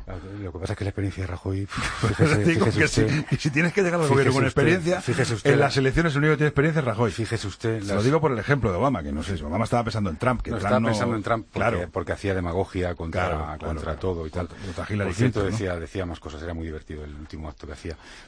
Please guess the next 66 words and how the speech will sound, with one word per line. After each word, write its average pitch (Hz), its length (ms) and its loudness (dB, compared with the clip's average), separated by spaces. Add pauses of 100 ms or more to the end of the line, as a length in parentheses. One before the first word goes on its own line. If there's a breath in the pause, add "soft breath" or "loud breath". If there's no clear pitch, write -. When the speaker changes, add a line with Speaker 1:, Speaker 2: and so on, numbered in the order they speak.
(100)
Speaker 1:
Pero 90 320 2
vamos, 92 240 0
que - 80 -4
la 76 80 -2
experiencia 85 320 -4
de - 40 -4
Rajoy, 98 380 -2
cuando 80 220 -4
quiera 90 160 -2
repasamos 95 360 -2
las 80 160 -4
noticias 76 400 -8
de 82 80 -6
hoy, 107 160 -2
de 76 320 -8
lo 76 120 -10
que 78 80 -8
tiene 85 160 -6
que 80 60 -6
ver 82 140 -6
con 80 120 -8
el 76 80 -8
cumplimiento 78 420 -8
del 78 100 -8
déficit, 95 640 -6
con 76 140 -10
lo 73 60 -10
que 78 60 -10
tiene 82 140 -6
que 85 60 -6
ver 85 100 -4
con 85 100 -4
la 82 60 -4
multa 85 240 -4
que 80 60 -6
le 80 80 -6
quiere 80 140 -8
poner 76 160 -8
Bruselas, 87 540 -6
etcétera, 80 300 -10
etcétera. 101 260 -8
Speaker 2:
Pero 90 140 -10
si 82 40 -8
Speaker 1:
Pues 85 80 -8
Speaker 2:
tenían 107 160 -2
que 120 60 -2
estar 120 160 -2
Speaker 1:
tela. 107 100 4
Speaker 2:
ustedes 113 180 2
celebrando 110 400 0
lo 113 120 2
que 104 80 0
no 104 80 -2
cumpla 107 240 -2
el 104 80 -2
déficit, 120 340 -2
Speaker 1:
Lo 95 80 0
Speaker 2:
si, 87 80 -4
Speaker 1:
que 98 60 -4
Speaker 2:
si 101 80 -4
su 101 120 -6
política 104 360 -2
es 117 60 -2
de 123 40 0
más 117 140 0
gasto, 110 360 -2